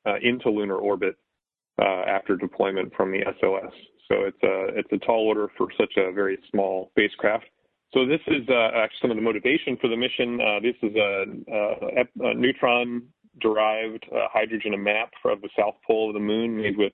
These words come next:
uh, Lunar Prospector's neutron spectrometer, uh, at fairly coarse spatial resolution. And one of the unique things about neutron spectroscopy is it provides,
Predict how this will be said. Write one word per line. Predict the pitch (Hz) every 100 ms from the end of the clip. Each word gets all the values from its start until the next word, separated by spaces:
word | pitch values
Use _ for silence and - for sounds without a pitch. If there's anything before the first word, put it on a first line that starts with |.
| -
uh, | 104
Lunar | 98 107 101
Prospector's | - 107 - - - 117
neutron | 123 - 120
spectrometer, | - - - 120 131 143 - _ _ _ _ _ _
uh, | - 101 95
at | - -
fairly | 120 113
coarse | 101 - 110 110 - - -
spatial | - 110 - 113 113
resolution. | 120 107 107 113 - 127 127 127 _
And | 135 131
one | 143
of | 165
the | 139
unique | 127 127 135 - -
things | 127 120
about | 110 107
neutron | 117 - 113
spectroscopy | - 101 120 117 - 117
is | 101
it | 107
provides, | 107 95 98 101